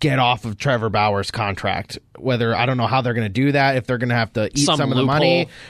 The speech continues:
Speaker 1: if maybe there's some clause in his contract if he's found guilty of all this stuff that he's being accused of, um, that they can get out of that contract and give that money to Max Scherzer. There's also the flexibility now where they will have Trey Turner for next year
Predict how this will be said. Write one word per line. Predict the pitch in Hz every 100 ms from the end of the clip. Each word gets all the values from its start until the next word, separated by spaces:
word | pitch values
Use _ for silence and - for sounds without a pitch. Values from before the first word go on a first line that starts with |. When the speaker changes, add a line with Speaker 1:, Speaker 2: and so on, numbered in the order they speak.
| -
Speaker 1:
if | 139
maybe | 151 160
there's | 151 147
some | - 139
clause | - 135 135 143
in | 131
his | 120
contract | - 170 175 170 180 170 151
if | 135
he's | 135 135 117
found | 147 131 123
guilty | 123 139 139 143
of | 139
all | 131
this | 127 123
stuff | - 135 127
that | 127
he's | 123 113
being | 127 120
accused | 113 143 143 143
of, | 151 151 151 - - - - -
um, | 131 127 123
that | 120
they | 123 151
can | 147
get | 131 127
out | 123 127
of |
that | 120 92
contract | 123 131 143 123 110
and | 131 123 101 -
give | 127 117
that | 120 117
money | 110 107
to | 107
Max | 104 104 -
Scherzer. | 139 165 127
There's | 117 117
also | - 147 202 156 135 135 - - -
the | 151
flexibility | - 156 - 135 165 196 147
now | 135 127 135
where | 135 127 131 127 117
they | 123 175
will | 220 185
have | 180 180
Trey | 143 165 156
Turner | 147 147 147
for | 107 123
next | 120 123 -
year | 135 143 101